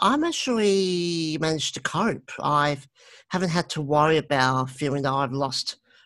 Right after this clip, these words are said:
all essence or the, the channels of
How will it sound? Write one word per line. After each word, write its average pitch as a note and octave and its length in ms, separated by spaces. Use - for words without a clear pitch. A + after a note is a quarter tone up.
all D3+ 500
essence C#3+ 680
or C3+ 440
the, D3 360
the D3+ 120
channels D3+ 760
of C3+ 240